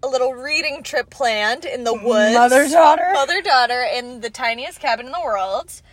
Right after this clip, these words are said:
Speaker 1: So, lots of things to prepare for, lots of travel.
Speaker 2: Well, we'll also have lots of recap on that.
Speaker 1: Lots of recap.
Speaker 2: Hopefully good stories, not trauma stories.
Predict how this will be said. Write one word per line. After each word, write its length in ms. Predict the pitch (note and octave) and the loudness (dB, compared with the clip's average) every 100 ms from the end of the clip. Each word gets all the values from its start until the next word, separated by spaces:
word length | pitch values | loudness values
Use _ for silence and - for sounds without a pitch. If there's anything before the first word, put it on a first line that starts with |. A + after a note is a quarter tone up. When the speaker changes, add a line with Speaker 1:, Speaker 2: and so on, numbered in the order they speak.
| _ _ - | _ _ -20
Speaker 1:
So, 760 | - - G#3+ G#3 G#3 G3+ G3 - - _ _ _ - | -10 0 4 4 2 -2 -4 -6 -14 _ _ _ -10
lots 240 | A3+ A#3 | -6 -6
of 80 | C#4+ | -6
things 260 | C4+ A#3+ - | -8 -8 -8
to 60 | |
prepare 380 | D4+ D#4+ C#4 F#3 | -8 -4 -2 -2
for, 320 | - G3 F3+ | -2 -2 -2
lots 340 | G3 G3+ F3 - | -4 -6 -8 -8
of 60 | |
travel. 680 | - - F3 F3 F3+ F3+ D#4 | -8 -4 -2 -2 -2 0 -2
Speaker 2:
Well, 180 | A#3+ A#3+ | 0 0
we'll 140 | B3 G4 | 2 4
also 300 | F#4+ F#4+ E4+ | 4 4 0
have 180 | A#3+ F#3 | -2 -6
lots 460 | F3+ F3 E3 - | -6 -2 -2 -2
of 80 | F3+ | -10
recap 400 | - E3+ G#3 - | -14 -8 -6 -4
on 200 | - - | -6 -10
that. 400 | - - B3+ - | -12 -12 -12 -12
Speaker 1:
Lots 360 | A#3 G#3 F#3+ - | -6 -4 -4 -8
of 80 | - | -18
recap. 240 | - - - | -20 -6 2
Speaker 2:
Hopefully 760 | G#3+ - - G3 G3 F#3+ - F#3 | 2 2 -6 -4 -2 -4 -6 -6
good 240 | E3 E3 | -6 -6
stories, 420 | - G#3 G#3 A3 | -4 -2 -2 -6
not 320 | G3 D#3+ D#3 | -6 -4 -4
trauma 360 | - - - - | -6 -6 -6 -10
stories. 680 | - - A1+ - A3 - | -8 -8 -6 -6 -8 -14